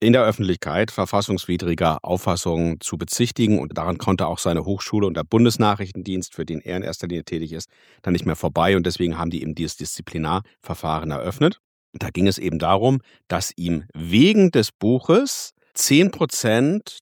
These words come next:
der monatlichen Bezüge abgezogen werden sollten als Disziplinarstrafe über zwei Jahre hinweg.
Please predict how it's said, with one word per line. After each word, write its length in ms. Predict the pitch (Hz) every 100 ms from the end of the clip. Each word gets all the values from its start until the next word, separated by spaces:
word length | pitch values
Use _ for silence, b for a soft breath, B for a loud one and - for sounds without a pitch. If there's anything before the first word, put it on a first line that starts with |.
| -
der 100 | 104
monatlichen 540 | 117 135 127 107 104
Bezüge 720 | 98 - 107 123 151 170 180
abgezogen 800 | - 110 - 139 - 139 143 135
werden 260 | 101 95 90
sollten 360 | 92 113 151
als 160 | 131 -
Disziplinarstrafe 1300 | 101 - - - 92 92 110 - - 123 123 - -
über 260 | - - 90
zwei 320 | - - 85
Jahre 380 | 85 82 101 123
hinweg. 420 | 143 147 156 214